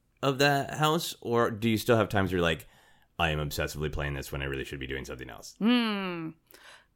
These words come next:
Speaker 2: I feel like I don't play it unless I'm walking.
Speaker 1: Okay.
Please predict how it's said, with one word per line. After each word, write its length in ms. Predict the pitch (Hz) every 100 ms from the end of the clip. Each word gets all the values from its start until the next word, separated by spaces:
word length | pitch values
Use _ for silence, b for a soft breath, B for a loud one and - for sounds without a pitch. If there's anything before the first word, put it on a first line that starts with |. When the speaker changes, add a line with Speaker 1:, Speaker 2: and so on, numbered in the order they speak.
| -
Speaker 2:
I 80 | -
feel 220 | - 262
like 160 | 247 -
I 140 | 180
don't 340 | 208 233 233 -
play 260 | - 190 190
it 100 | -
unless 360 | 180 175 170
I'm 220 | 175 170 156
walking. 440 | 143 214 302 330 392 -
Speaker 1:
Okay. 320 | - 143 76